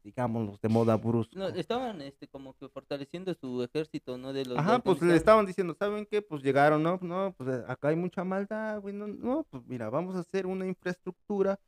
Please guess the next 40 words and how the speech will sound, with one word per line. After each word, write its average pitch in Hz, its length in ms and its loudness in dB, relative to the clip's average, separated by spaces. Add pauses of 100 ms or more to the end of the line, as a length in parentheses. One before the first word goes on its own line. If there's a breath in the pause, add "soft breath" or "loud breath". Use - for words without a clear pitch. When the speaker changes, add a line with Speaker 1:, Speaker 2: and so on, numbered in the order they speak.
(240)
Speaker 2:
Mm. - 180 -20
Speaker 1:
donde 131 200 -2
ustedes 180 400 0
puedan 180 360 0
progresar 175 460 0
por - 180 -8
sí 185 140 -4
solos. 202 340 2
Yo 131 100 10
ahorita 175 280 6
les 160 140 4
voy 135 180 2
a - 20 2
enseñar. 151 460 0
Así 117 240 -6
llegó 120 180 -2
Estados 117 300 0
Unidos. 120 160 -4 (200)
Speaker 2:
Simón, - 0 - (200)
les - 0 - (160)
Speaker 1:
No, 190 80 -2
Speaker 2:
estaba 240 140 4
Speaker 1:
es 226 80 0
que 208 120 2
no 208 80 4
Speaker 2:
mostrando. 220 80 0
Speaker 1:
tenemos 208 400 0
una 208 140 4
armada 185 420 2
que 120 640 2
compita 123 600 -2
contra 123 260 -4
Speaker 2:
Contra 120 180 -2
Speaker 1:
los 117 80 2
Speaker 2:
los 120 140 0
Speaker 1:
talibanes. 123 760 0
Speaker 2:
talibanes, - 140 -20
güey. - 120 -20 (500)
Speaker 1:
No, 220 180 2
pues, 156 240 -2